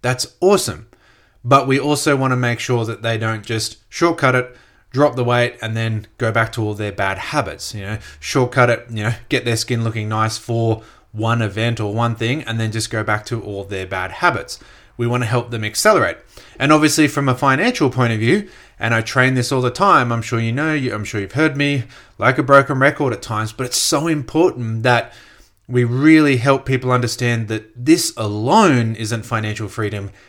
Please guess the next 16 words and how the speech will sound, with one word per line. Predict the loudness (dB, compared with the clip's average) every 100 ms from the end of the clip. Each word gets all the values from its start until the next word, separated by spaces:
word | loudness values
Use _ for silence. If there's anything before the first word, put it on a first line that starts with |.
| _ -6
It's | -4 -2
just | -2 -2 -2
the | 0
greatest | 4 4 4 0
shortcut | 2 4 4 4 -2 -4 -4
to | -4 -4
financial | -2 -4 -4 -6 -8
freedom, | -8 -10 -12 -20 -20 -20 -20 _
because | -2 2 0
it | 2
is | 0 0
the | 2 2 2
single | -2 -2 -4 -2 2 2
greatest | 2 2 2 2 -2
way | -2 -2 -2
that | -2 -4